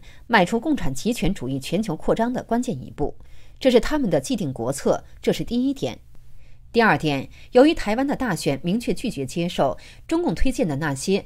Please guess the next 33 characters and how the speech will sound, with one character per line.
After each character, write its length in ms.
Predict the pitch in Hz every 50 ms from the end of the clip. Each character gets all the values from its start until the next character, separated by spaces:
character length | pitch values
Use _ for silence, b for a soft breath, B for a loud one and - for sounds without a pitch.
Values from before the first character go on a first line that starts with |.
| b b b -
总 180 | - 196 240 302
统 160 | - 180 -
候 160 | - - 208
选 200 | - - 87 127
人， 280 | 120 110 120 151 - - - b b b b b
选 220 | - 220 180 160
择 100 | 185 190
了 80 | 190 180
坚 240 | - - 302 302
定 220 | 311 320 240 160 143
的 260 | 151 143 143 - B B B B -
要 120 | 262 254
守 180 | 226 226 175 135
护 140 | - - -
台 180 | - - 185 208
湾 140 | 277 302 302
主 160 | - - -
权 220 | - - 131 139
的 160 | 165 175 - -
赖 140 | 240 233 160
清 240 | - - 285 302
德 260 | - 151 143 151 - B B B
和 240 | B - 165 160 160
萧 160 | 165 - 285
美 140 | 285 220 - -
琴， 340 | - - 127 123 135 139 - - - b b b b b b b b b b
就 160 | - 240 214
使 140 | - 165 147
得 280 | 135 143 151 165 170 B B B B -
中 140 | - 330 339
共 120 | 311 233
想 240 | - 165 117 131 131
要 200 | 165 156 143